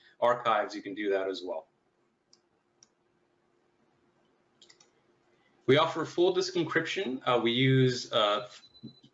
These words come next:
BitLocker on Windows and FileVault on Mac. And, uh, you can enable or disable it directly through the console. And an advantage of, of using our console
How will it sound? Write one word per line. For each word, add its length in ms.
BitLocker 560
on 80
Windows 400
and 120
FileVault 580
on 220
Mac. 260
And, 420
uh, 60
you 180
can 120
enable 360
or 100
disable 520
it 120
directly 320
through 200
the 60
console. 680
And 380
an 100
advantage 480
of, 360
of 160
using 280
our 140
console 480